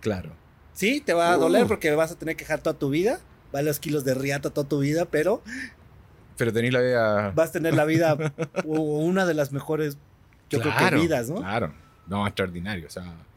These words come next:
Speaker 1: yo creo que William Campbell es un cabrón.
Speaker 2: Ujú.
Speaker 1: Ese,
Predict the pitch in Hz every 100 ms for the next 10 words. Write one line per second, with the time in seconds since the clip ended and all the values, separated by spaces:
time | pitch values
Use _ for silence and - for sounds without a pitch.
0 | - - - _ _ _ _ - 165 165
1 | 175 160 160 160 147 156 151 147 143 143
2 | - - 135 143 143 - - - _ -
3 | - - - - - 131 117 131 120